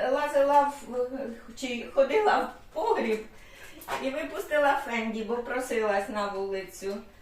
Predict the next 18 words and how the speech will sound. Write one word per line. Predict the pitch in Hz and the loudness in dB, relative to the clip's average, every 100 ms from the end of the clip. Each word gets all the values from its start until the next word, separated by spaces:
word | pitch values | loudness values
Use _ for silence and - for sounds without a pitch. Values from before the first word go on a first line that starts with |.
| - - - | -20 -20 -8
Було | 220 294 311 311 | -6 -4 -4 0
зранку | 294 302 349 440 302 285 - - - - - | 2 2 2 -2 -2 -2 -2 -6 -18 -20 -8
плюс | 269 339 349 | -4 -4 -4
тринадцять. | 302 294 269 233 202 - - 175 165 - - - - - - - - - - - - - - - - - - | -2 0 4 4 2 -2 -4 -4 -4 -12 -20 -20 -20 -18 -18 -18 -16 -16 -16 -16 -16 -16 -20 -18 -16 -16 -2
А | 233 233 | 2 2
як | 247 262 262 - | 4 4 4 2
там, | 277 262 254 - - - - - - - - - - - - - - - - - - - | 2 2 0 -8 -16 -18 -20 -20 -20 -12 -8 -8 -12 -20 -20 -18 -18 -18 -20 -20 -10 -4
подивлюся, | 277 269 269 262 262 240 247 - 240 277 | 0 2 2 2 2 0 -2 0 4 4
зараз | 269 262 254 | 4 4 2
одіну, | 262 226 262 262 262 269 - - - 247 | 0 0 2 2 2 -2 -4 -8 -4 -2
одягну | 254 262 - 254 254 - - - - - - - - - - - | 2 2 2 2 0 -2 -8 -12 -14 -18 -20 -20 -18 -16 -14 0
щось | - 262 254 | 4 4 4
небудь | 262 254 240 254 - | 2 4 2 -2 0
потепліше, | 262 262 262 - 269 359 - - 233 262 - - | 0 2 0 0 0 0 -2 -2 -2 -2 -8 -2
хай | 254 254 - | 4 6 6
поки | 240 240 240 | 6 0 -2
в | |
мене | 240 240 233 226 | -2 -2 -2 -6